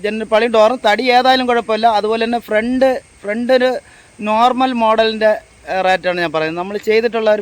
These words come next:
ഫോട്ടോസ് കൊണ്ട് കാണിച്ചു തരാം. അപ്പോൾ അത് അതിൻ്റെ ഒരു റേറ്റാണ് ഇട്ട് പറയുന്നത്. അപ്പോൾ നമുക്ക് ചിലർ നല്ല മോഡലൊക്കെ കാണും. അപ്പോൾ അത് അങ്ങനെയാണെങ്കിൽ റേറ്റ് വ്യത്യാസം വരും, ആ,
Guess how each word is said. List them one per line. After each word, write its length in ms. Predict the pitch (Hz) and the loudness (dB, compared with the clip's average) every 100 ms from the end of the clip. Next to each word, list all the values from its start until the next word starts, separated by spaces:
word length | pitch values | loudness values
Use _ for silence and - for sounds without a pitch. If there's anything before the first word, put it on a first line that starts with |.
| 202 | -2
ഫോട്ടോസ് 340 | 214 220 220 | -4 -2 -6
കൊണ്ട് 160 | 202 175 | -6 -4
കാണിച്ചു 220 | 165 156 151 | -4 -2 -4
തരാം. 80 | |
അപ്പോൾ 180 | 160 180 185 | -2 -2 -2
അത് 120 | 226 - _ - - - _ - | -4 -8 _ -20 -20 -20 _ -8
അതിൻ്റെ 340 | 202 220 233 240 | -4 -2 0 0
ഒരു 100 | 226 226 220 | 0 2 2
റേറ്റാണ് 360 | 220 214 208 208 | 2 0 -2 -2
ഇട്ട് 120 | 202 190 | -2 0
പറയുന്നത്. 400 | 185 170 143 170 - | 2 0 -2 -4 -6
അപ്പോൾ 140 | 151 196 | -14 -12
നമുക്ക് 340 | 208 220 233 226 208 | -8 -4 -4 -4 -6
ചിലർ 240 | 202 214 220 208 | -6 -4 -4 -4
നല്ല 140 | 214 208 202 | -2 -2 -2
മോഡലൊക്കെ 400 | 202 202 190 165 | -2 0 -2 -2
കാണും. 220 | 156 127 _ _ _ _ - | -2 -4 _ _ _ _ -16
അപ്പോൾ 160 | 170 196 | -4 -2
അത് 120 | 220 262 185 208 | 0 -2 -2 -2
അങ്ങനെയാണെങ്കിൽ 560 | 233 254 240 240 285 254 | 0 0 0 0 0 4
റേറ്റ് 240 | 233 208 233 | 2 2 -2
വ്യത്യാസം 420 | 220 226 214 190 165 | -2 -2 -2 -2 -4
വരും, 180 | 180 240 _ _ _ _ _ - | -4 -8 _ _ _ _ _ -16
ആ, 20 | 175 | -8